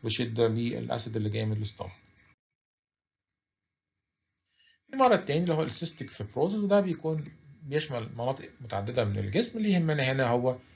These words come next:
البنكرياس، بيكون في مشكلة في البنكرياتيك سكريشنز،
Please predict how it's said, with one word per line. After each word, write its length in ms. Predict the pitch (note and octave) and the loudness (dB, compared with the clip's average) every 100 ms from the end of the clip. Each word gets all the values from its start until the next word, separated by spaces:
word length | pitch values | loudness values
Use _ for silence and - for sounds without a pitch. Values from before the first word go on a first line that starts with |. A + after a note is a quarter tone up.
| - | -8
البنكرياس، 720 | G#2+ G#2+ B2 B2+ G#2 G#2 G3 A#3+ | 0 4 4 4 0 2 2 -2
بيكون 240 | D3+ D3+ | -6 -6
في 120 | C#3+ | -4
مشكلة 340 | B2 G#2 C3 B2+ | -4 -2 0 0
في 100 | A2+ | -2
البنكرياتيك 600 | G#2+ A2 G#2+ A2 A#2+ G#2 | -2 -2 -2 -4 -4 -6
سكريشنز، 720 | - G2+ - E3+ A3+ C4+ | -8 -6 -4 -2 -4 -8